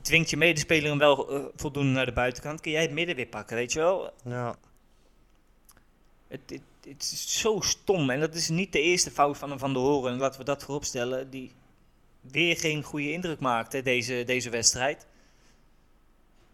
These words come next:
Speaker 2: Nou,
Speaker 1: Ja,
Speaker 2: ik
Speaker 1: dat
Speaker 2: moet
Speaker 1: is
Speaker 2: toch
Speaker 1: zo.
Speaker 2: zeggen dat ik hem eigenlijk vrij, eh, eh, of, eh, ja, vrij. Ik, ik vond hem eigenlijk niet heel veel fouten maken tot dat moment.
Speaker 1: Ja, maar ik vind hem zo onrustig met alles.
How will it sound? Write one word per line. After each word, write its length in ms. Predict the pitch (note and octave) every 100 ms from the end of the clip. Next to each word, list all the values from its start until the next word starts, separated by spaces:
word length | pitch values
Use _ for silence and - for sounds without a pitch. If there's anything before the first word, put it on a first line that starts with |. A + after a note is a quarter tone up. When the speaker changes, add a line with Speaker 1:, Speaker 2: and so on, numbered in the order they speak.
| -
Speaker 2:
Nou, 140 | -
Speaker 1:
Ja, 60 | C3
Speaker 2:
ik 80 | C3+
Speaker 1:
dat 20 |
Speaker 2:
moet 100 | D3
Speaker 1:
is 60 | C#3+
Speaker 2:
toch 100 | C3+
Speaker 1:
zo. 60 | D3+
Speaker 2:
zeggen 280 | C3+ B2 A#2
dat 180 | C3 C3
ik 180 | B2 -
hem 380 | B2+ B2 B2
eigenlijk 440 | G#2+ C3+ C3+ B2+ A2+
vrij, 480 | C#3 C#3 C3+ A#2+ - - - _
eh, 600 | B2 A#2+ A#2 A2+ A2+ A2+
eh, 60 | A2 _ _ _ _ _ _ _ _ _ _ _ _ _ A#2+ A#2+
of, 180 | A2 -
eh, 80 | G2+
ja, 160 | G2+
vrij. 300 | G2 G2 G2+
Ik, 300 | A2 E2 A2
ik 220 | G2 A#2+ B2
vond 160 | D#3+
hem 120 | C#3
eigenlijk 400 | C3+ C#3+ B2+ C3 D3+
niet 180 | E3+
heel 200 | D3+ D3
veel 100 | B2+
fouten 360 | B2 D#3+ D#3 D3
maken 280 | B2 A#2+ -
tot 180 | F#3+ D3
dat 160 | B2
moment. 480 | B2+ D3+ F3 - - - _ _ _
Speaker 1:
Ja, 80 | C#3+
maar 200 | F3+ G3
ik 80 | F#3+
vind 160 | A3+ A3
hem 100 | D3+
zo 140 | C3+
onrustig 640 | G#2+ G#2+ - A3 - B3+ F#3+
met 160 | F3+
alles. 420 | A#2 A#2 G#2 -